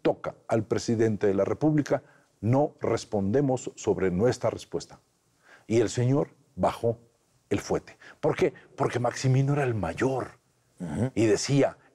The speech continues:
Speaker 2: Uy,
Speaker 1: "En mi
Speaker 2: los hermanos
Speaker 1: familia,
Speaker 2: mayores.
Speaker 1: el mayor es el que lleva la, la, la, el concepto bíblico de la primogenitura",
Speaker 2: Sí,
Speaker 1: pues.
Speaker 2: sí,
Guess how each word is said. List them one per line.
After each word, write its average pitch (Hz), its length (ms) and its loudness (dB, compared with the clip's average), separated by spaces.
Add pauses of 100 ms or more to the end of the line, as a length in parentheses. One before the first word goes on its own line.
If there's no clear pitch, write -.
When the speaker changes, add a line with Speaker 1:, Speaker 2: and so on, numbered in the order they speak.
(140)
Speaker 2:
Uy, - 80 4
Speaker 1:
"En 320 300 4
mi 302 60 4
Speaker 2:
los 160 160 2
hermanos 151 360 2
Speaker 1:
familia, 151 120 4
Speaker 2:
mayores. 151 300 4
Speaker 1:
el 123 80 0
mayor 151 640 2 (420)
es 165 520 2
el 113 180 0
que 101 160 0
lleva 147 280 4
la, 123 260 2
la, 123 220 0 (140)
la, 147 240 2 (240)
el 160 180 4
concepto 220 540 2
bíblico 185 560 2
de 135 100 4
la 123 200 0
primogenitura", 120 960 0
Speaker 2:
Sí, 170 120 2
Speaker 1:
pues. 226 220 4
Speaker 2:
sí, - 100 2